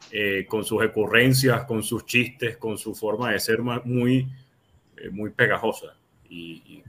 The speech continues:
la verdad es que supe la noticia esta mañana y, y no,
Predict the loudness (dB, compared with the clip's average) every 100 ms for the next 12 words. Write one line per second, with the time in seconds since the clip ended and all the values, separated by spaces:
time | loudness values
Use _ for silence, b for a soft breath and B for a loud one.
0 | -16 -10 -6 -4 0 0 0 0 0 2
1 | 0 -2 -4 0 0 0 -2 -4 -2 0
2 | 0 0 -2 -2 -4 -6 -10 -16 -12 -10
3 | -12